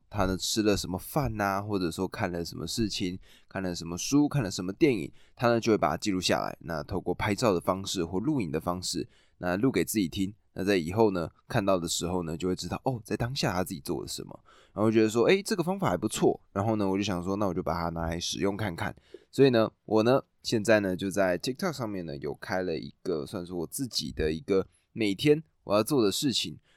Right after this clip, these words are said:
那就早上起来的时候，就是，诶，早上好世界，我今天呢要做些什么？然后呢，在中午在做每一件事情的过程中，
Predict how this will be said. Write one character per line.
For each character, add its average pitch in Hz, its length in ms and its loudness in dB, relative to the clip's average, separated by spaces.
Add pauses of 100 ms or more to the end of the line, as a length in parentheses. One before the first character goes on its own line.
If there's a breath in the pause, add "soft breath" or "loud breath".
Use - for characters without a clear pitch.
(120)
那 104 140 0
就 107 120 2
早 87 180 0
上 110 180 0
起 101 140 0
来 85 120 4
的 87 60 2
时 87 120 -2
候， 87 80 0
就 87 120 -2
是， 95 100 0
诶， 113 120 6
早 98 160 2
上 117 120 2
好 92 140 2
世 107 160 -2
界， 101 240 4
我 85 140 -2
今 90 160 -4
天 98 160 -2
呢 95 100 0
要 92 160 0
做 87 180 -2
些 87 160 -2
什 85 160 -6
么？ 50 200 -10 (280 soft breath)
然 95 160 2
后 104 120 4
呢， 98 160 0
在 104 220 4
中 117 300 2
午 92 220 -2
在 101 260 4
做 135 260 4
每 98 160 2
一 113 60 0
件 151 220 6
事 160 160 0
情 110 140 -2
的 95 100 0
过 113 180 4
程 95 180 -2
中， 101 220 2